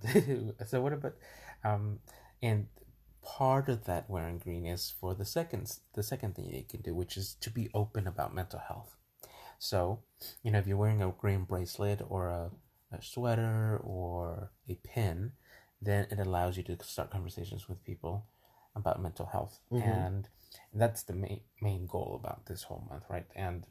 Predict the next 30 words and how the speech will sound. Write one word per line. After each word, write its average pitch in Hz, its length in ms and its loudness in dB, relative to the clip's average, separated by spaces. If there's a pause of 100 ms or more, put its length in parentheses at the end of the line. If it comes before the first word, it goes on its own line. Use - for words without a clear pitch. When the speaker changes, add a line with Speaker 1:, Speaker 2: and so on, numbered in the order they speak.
(360)
Speaker 1:
there's 123 260 2
a 202 60 2
lot 170 140 8
of 160 100 2
o-, 123 260 4
organizations 110 600 0
online 95 400 2
where 101 100 2
you 92 80 0
can 90 180 -6 (100)
find, 95 280 0 (1500)
um, 92 680 0 (1500)
uh, 80 380 -6 (220)
great 107 420 0
resources 120 880 -2 (200)
Speaker 2:
Mm-hmm. 135 160 6
Speaker 1:
for 92 340 4
information 92 680 -4
and 123 100 -4
things 104 200 -6
like 107 120 -8
that. 120 220 2 (260)
Center 101 320 2
for 104 140 0
Disease 95 480 -4
Control, 139 500 -2
the 120 100 -6
C 107 180 -4
D 92 160 -4
C, 104 420 -4